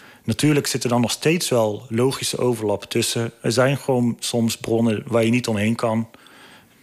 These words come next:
Maar, eh, er zijn ook heel veel bronnen waar je wel omheen kan en die gewoon heel mooie context geven of, eh, wel verdiepen, maar niet per se essentieel zijn. En dat zijn de dingen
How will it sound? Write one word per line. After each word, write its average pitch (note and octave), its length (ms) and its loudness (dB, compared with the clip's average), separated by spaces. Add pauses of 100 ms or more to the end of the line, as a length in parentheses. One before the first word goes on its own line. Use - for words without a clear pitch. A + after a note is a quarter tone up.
(160)
Maar, A2 460 2 (160)
eh, A#2 280 -2
er B2 80 0
zijn C#3 180 4
ook C#3 120 0
heel C#3 160 2
veel C3+ 100 -2
bronnen C3 320 0
waar A#2+ 120 4
je A#2+ 60 0
wel C#3+ 160 2
omheen A#2+ 300 0
kan A2+ 220 -4
en A#2+ 60 2
die A#2 100 -2
gewoon A#2 220 -4
heel A#2 100 2
mooie A#2 280 2
context G#2 440 -4
geven G2+ 380 -2
of, - 400 -6
eh, G2+ 300 -4 (420)
wel A2+ 200 4
verdiepen, G#2+ 520 0
maar G2+ 120 0
niet G#2+ 200 0
per A2+ 120 0
se A#2 220 2
essentieel A#2 500 0
zijn. G#2 360 -2
En A2 180 -2
dat A#2+ 200 0
zijn C3 160 2
de A#2 80 2
dingen G#2+ 440 0